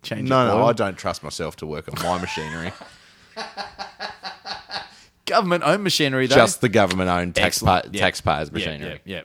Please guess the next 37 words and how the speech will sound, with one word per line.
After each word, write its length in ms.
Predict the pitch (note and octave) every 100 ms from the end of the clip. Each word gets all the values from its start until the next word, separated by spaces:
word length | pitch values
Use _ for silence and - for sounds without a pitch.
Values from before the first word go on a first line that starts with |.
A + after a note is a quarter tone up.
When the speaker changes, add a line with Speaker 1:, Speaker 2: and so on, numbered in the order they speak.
| _
Speaker 1:
No 260 | F#2 F#2 E2
worries 260 | G#2+ F#2
at 80 | E2
all. 180 | - F2 D2 _
Speaker 2:
So 240 | - D3+
I 40 | D#3
was 120 | C#3+
talking 340 | - F#3+ G3+ C3+
to, 220 | A#2 G2+
uh, 260 | F#2+ F2+ -
my 140 | F#2+
friend 220 | F2 F#2
Christy 420 | E2 G2+ A2 - G2
about 360 | D#2+ C2 A1+
it, 120 | A#1 - _ _ _ -
and 160 | F2
she 100 | -
was 100 | G2+
like, 200 | F#2 G2+
"Oh, 100 | F2+
I 60 | G2
think 240 | C3+ C3+
you 60 | B2+
should, 240 | A#2+ F#2+ - _ _ _ _ _ _ _ _ _ _ _ - - _ - _ _ _ -
I 40 |
think 180 | - A#2
you 80 | A#2+
should 160 | - E2
call 240 | G2 F2+
her 300 | E2 D2+ C2+
Sona 540 | - - G2 G2 F2+ D2+
until 260 | E2+ G2
you 120 | E2 D#2
come 240 | - E2+
up 120 | D2
with 160 | E2 D2+
a, 160 | D2+